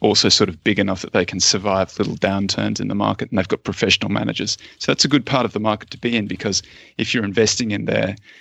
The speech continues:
you'll find that anything that gets really cheap is pursued pretty quickly by, by one of these professional firms. And so that's, that's a, that's one mechanism, um, for generating better returns.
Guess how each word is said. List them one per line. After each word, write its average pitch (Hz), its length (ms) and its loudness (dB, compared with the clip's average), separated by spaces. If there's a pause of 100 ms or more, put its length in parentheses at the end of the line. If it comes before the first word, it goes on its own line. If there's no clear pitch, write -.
(360)
you'll 104 180 4
find 107 480 2
that 98 300 -2 (500)
anything 113 300 0
that 101 120 -2
gets - 260 -4
really 104 300 -4
cheap 110 460 0 (380)
is 104 240 0
pursued 107 600 0
pretty 98 200 -4
quickly 107 420 -4
by, 90 440 -6 (240)
by 95 100 0
one 101 140 -2
of 95 80 -4
these 92 160 -4
professional 92 500 -2
firms. 95 380 -2
And - 60 -4
so 117 100 2
that's, 113 260 2 (420)
that's - 220 2
a, 80 220 2
that's 110 200 0
one 123 460 4
mechanism, 95 640 -2 (800)
um, 95 360 -2
for 95 440 0 (400)
generating 107 400 2
better 113 180 -2
returns. 104 560 -4